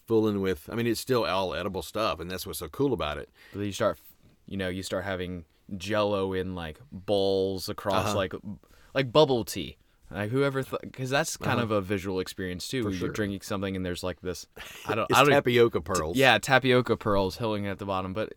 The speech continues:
Speaker 2: you know, you see stuff like that. Or another one that's gotten really big recently is, like, three D printing
Speaker 1: Mm-hmm.
Speaker 2: foods.
Speaker 1: Oh, really?
Speaker 2: Yeah, that's, like, been a really big thing,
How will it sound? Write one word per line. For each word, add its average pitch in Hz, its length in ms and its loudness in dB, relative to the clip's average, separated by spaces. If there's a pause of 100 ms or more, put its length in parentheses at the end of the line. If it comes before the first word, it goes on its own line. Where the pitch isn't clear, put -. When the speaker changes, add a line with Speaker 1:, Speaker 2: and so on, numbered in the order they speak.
(180)
Speaker 2:
you 143 80 -2
know, 160 80 4
you 170 100 4
see 175 180 -2
stuff 151 220 2
like 135 140 0
that. 139 240 2
Or 113 320 4 (380)
another 139 280 4
one 107 380 2
that's 98 240 -6
gotten 104 380 -4
really 101 180 -4
big 98 180 -4
recently 95 540 -6
is, 98 100 -8
like, 104 200 -4
three 120 380 -2
D - 20 -2
printing 95 560 -8 (440)
Speaker 1:
Mm-hmm. 92 60 -8
Speaker 2:
foods. 85 480 -6 (480)
Speaker 1:
Oh, 120 240 0
really? 101 400 -4
Speaker 2:
Yeah, 117 220 2
that's, 113 260 0
like, 135 220 0
been 113 160 -2
a 101 40 -2
really 98 220 -2
big 90 180 -6
thing, 98 380 -4